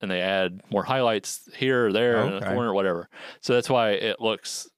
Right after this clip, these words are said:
Speaker 1: the digital will end up looking, they try to mimic film to a certain extent, 'cause with film,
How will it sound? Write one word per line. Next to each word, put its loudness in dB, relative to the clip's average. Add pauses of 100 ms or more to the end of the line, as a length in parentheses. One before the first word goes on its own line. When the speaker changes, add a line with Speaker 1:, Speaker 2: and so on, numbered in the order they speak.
(340)
Speaker 1:
the -6
digital 2
will 2
end 0
up -2
looking, 0
they 0
try 0
to 0
mimic -2
film 0
to -8
a -4
certain -4
extent, -4 (120)
'cause -6
with -4
film, 0